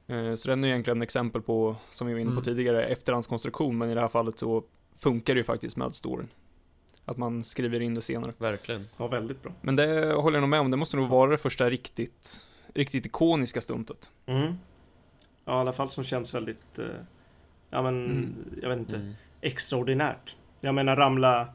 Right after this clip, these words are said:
Speaker 4: ramla från ett hus eller volta lite i någon fight eller något, det, det har man ju sett mer. Jag har aldrig sett, eh, någon hoppa på en krokodil eller f-, flera krokodiler efter eller innan, liksom. Så det är nog det f-, det första riktiga och extraordinära stuntet, skulle jag säga.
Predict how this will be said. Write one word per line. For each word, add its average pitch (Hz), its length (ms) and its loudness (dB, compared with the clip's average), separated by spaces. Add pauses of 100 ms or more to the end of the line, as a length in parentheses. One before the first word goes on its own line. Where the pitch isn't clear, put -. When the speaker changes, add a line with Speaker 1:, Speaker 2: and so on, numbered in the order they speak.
(320)
Speaker 4:
ramla 135 300 4
från 139 200 2
ett 131 140 0
hus 151 420 0
eller 123 220 2
volta 127 480 0
lite 131 240 2
i 127 40 0
någon 127 180 -2
fight 143 460 0
eller 127 160 -2
något, 120 200 -4
det, 127 140 0
det 120 140 -2
har 123 120 0
man 127 120 2
ju 123 60 0
sett - 500 -4 (480)
mer. 147 420 0
Jag 131 100 0
har 135 140 6
aldrig 127 240 4
sett, - 300 -6
eh, 117 160 -2
någon 120 200 -4
hoppa 117 220 -4
på 123 100 -8
en 117 80 -6
krokodil 120 640 -4
eller 107 200 -6
f-, - 320 -16
flera 110 240 -2
krokodiler 113 440 -4
efter 113 340 -6
eller 113 180 -4
innan, 101 260 -6
liksom. - 280 -14 (800)
Så - 160 -10
det 120 80 0
är 120 40 0
nog 123 120 0
det 135 60 4
f-, 131 160 -2
det 143 140 0
första 143 260 4
riktiga 135 380 2
och 143 120 2
extraordinära 135 640 -2
stuntet, 131 360 -6
skulle 117 220 -8
jag 110 80 -6
säga. 113 180 -10